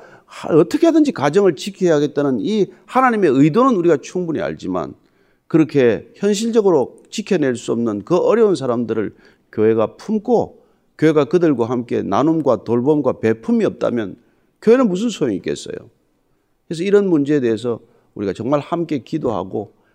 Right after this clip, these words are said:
가정이 회복되도록 그리고 어떻게 하든지 정말 그리스도 안에서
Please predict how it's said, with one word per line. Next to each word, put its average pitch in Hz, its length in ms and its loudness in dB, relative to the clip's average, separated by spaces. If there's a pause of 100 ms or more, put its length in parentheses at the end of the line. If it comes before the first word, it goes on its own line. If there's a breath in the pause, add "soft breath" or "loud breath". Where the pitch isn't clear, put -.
가정이 113 360 -2
회복되도록 - 800 -6 (600)
그리고 196 360 2 (160 loud breath)
어떻게 240 380 2
하든지 185 680 0
정말 120 520 -2 (200)
그리스도 226 500 0
안에서 190 520 -4